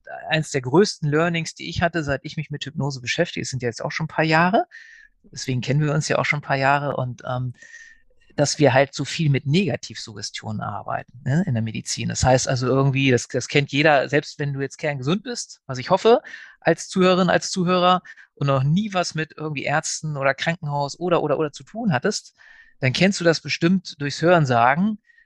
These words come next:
Also im schlimmsten Fall diese Geschichten, „Oh, du hast diese schlimme Krankheit, du hast noch ein halbes Jahr zu leben“ oder so, ne? Und das, und das ist ja leider immer noch häufig, vielleicht sogar gang und gäbe. Also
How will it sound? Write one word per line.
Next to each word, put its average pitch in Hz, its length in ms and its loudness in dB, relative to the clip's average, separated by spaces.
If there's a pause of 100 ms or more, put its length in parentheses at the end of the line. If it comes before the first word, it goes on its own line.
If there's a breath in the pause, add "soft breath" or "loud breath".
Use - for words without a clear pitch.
Also 139 160 -10
im 139 80 -6
schlimmsten 180 420 -2
Fall 165 240 2
diese 151 180 -8
Geschichten, 151 460 -8
„Oh, 170 160 0
du 165 80 0
hast 151 180 2
diese 180 220 -6
schlimme 156 280 -4
Krankheit, 185 600 2
du 139 100 -8
hast 147 160 -4
noch 143 140 -4
ein 131 80 -2
halbes 143 280 2
Jahr 135 140 0
zu - 140 -10
leben“ 120 300 -2
oder - 220 -20
so, 123 200 -20
ne? 196 200 4 (560 soft breath)
Und 123 280 -2
das, 113 220 -2
und 127 180 -6
das 139 180 -4
ist - 220 -4
ja 180 100 6
leider 202 520 2
immer 208 240 2
noch 175 400 -4 (260)
häufig, 214 840 0 (260)
vielleicht 139 320 0
sogar 139 180 0
gang 139 220 2
und 139 120 -2
gäbe. 208 340 0
Also 143 300 -4